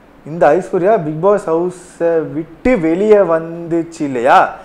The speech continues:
Next சீசனுக்கும் இருந்திருக்கலாம்னு உள்ளேயே இருக்காளா? நீங்க ஐஸ்வர்யாவை பார்த்தீங்களா?" இன்னைக்கு ஞாபகம் தான் பாஸ் நினைக்கிறோம். நெக்ஸ்ட் சீசனுக்காக உள்ளே வச்சிருக்காங்களோ பக்கத்துல தான் flat.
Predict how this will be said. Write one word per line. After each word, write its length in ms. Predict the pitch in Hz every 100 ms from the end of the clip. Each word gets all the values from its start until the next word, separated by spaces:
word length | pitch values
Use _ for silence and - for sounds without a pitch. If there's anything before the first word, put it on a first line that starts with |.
| - - 143
Next 300 | 220 - 208
சீசனுக்கும் 560 | 208 202 185 175 208
இருந்திருக்கலாம்னு 920 | 170 170 180 180 - 160 156 156 156
உள்ளேயே 640 | 202 165 143 175 180 185 151
இருக்காளா? 500 | 147 139 117 107 147 - - _ -
நீங்க 300 | 160 156 151
ஐஸ்வர்யாவை 460 | - 202 196 165 -
பார்த்தீங்களா?" 520 | 135 - 139 120 127 - - -
இன்னைக்கு 280 | 156 160 147
ஞாபகம் 300 | 151 208 190
தான் 120 | 190
பாஸ் 180 | 175 160
நினைக்கிறோம். 400 | 151 147 139 120
நெக்ஸ்ட் 180 | 120 147
சீசனுக்காக 300 | 151 160 151
உள்ளே 300 | 147 135 156
வச்சிருக்காங்களோ 800 | 131 147 139 131 139 135 127 113
பக்கத்துல 380 | 92 - 160 160
தான் 140 | 170 180
flat. 400 | 147 160 160